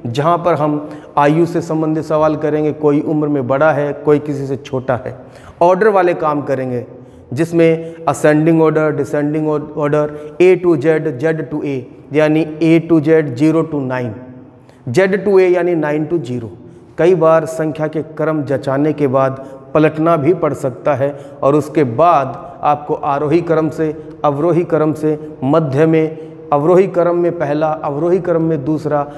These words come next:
या आरोही क्रम से पहला, आरोही क्रम से दूसरा, आरोही क्रम में सबसे नीचे, अवरोही क्रम में सबसे नीचे, बहुत type के सवाल बनते हैं। बस हल्का हल्का सा एक concept है, अगर उनको आप पढ़ते चलें, exam में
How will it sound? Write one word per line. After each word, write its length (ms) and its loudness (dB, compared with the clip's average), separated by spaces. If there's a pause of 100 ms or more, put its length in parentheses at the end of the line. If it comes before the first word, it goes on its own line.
(140)
या 120 4
आरोही 420 2
क्रम 260 0
से 120 -4
पहला, 340 -2
आरोही 500 0
क्रम 240 0
से 140 -4
दूसरा, 420 -2 (280)
आरोही 340 4
क्रम 220 0
में 120 -2
सबसे 380 -4
नीचे, 380 -4 (220)
अवरोही 340 2
क्रम 220 -2
में 120 0
सबसे 360 -6
नीचे, 360 -8 (420)
बहुत 360 2
type 260 0
के 80 -2
सवाल 380 -2
बनते 400 -6
हैं। 200 -8 (360)
बस 340 0
हल्का 320 0
हल्का 300 -2
सा 140 -4
एक 160 -6
concept 540 -2
है, 220 -4 (260)
अगर 180 4
उनको 240 2
आप 240 0
पढ़ते 320 0
चलें, 300 0 (340)
exam 520 2
में 460 -2